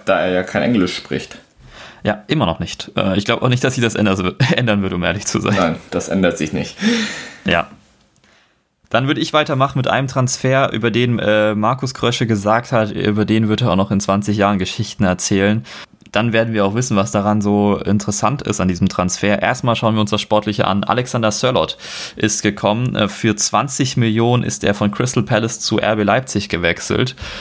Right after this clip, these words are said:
Speaker 2: Ähm, war ausgeliehen an Trabzonspor, wo er die türkische Liga, ja, zerschossen hat. Anders kann man es nicht sagen. Ein großer, wuchtiger Stürmer,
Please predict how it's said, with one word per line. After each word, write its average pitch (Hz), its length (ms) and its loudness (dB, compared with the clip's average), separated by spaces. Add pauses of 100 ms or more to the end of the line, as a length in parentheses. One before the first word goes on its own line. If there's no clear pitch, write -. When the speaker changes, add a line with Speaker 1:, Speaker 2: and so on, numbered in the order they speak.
(160)
Speaker 2:
Ähm, 101 320 2
war 104 180 2
ausgeliehen 131 480 0
an 104 320 0
Trabzonspor, 101 920 0
wo 98 240 -4
er 101 100 4
die 101 140 0
türkische 110 400 0
Liga, 98 400 2 (340)
ja, 87 320 0
zerschossen 104 720 0
hat. 101 180 2
Anders 101 240 2
kann 110 140 2
man 104 80 2
es 101 80 -4
nicht 98 140 0
sagen. 107 380 0 (540)
Ein 107 480 0
großer, 135 800 0
wuchtiger 123 640 2
Stürmer, 127 680 0